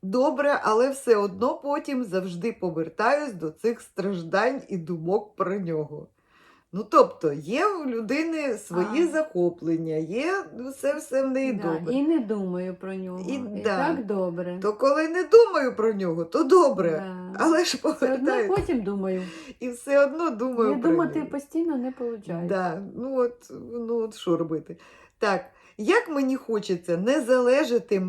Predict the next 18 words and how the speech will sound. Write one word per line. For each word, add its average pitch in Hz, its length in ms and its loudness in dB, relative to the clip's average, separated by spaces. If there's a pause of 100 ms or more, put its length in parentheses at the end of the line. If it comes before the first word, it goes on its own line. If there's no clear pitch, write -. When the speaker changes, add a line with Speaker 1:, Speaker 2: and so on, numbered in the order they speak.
(140)
Speaker 1:
не 208 200 0
залежати 185 1500 -2 (480)
морально 220 720 2
від 175 220 -4
його 208 420 2
уваги, 156 680 0 (300)
від 185 360 -6
нього. 160 560 -2 (340)
Хочеться 277 480 0
почувати 226 760 0
себе 208 480 0
вільно 214 800 -4
і 240 100 -4
впевнено. 175 800 -2 (520)
Не 196 140 0
хочеться 311 560 2
відчуття 240 680 -2
вразливості 196 1040 -2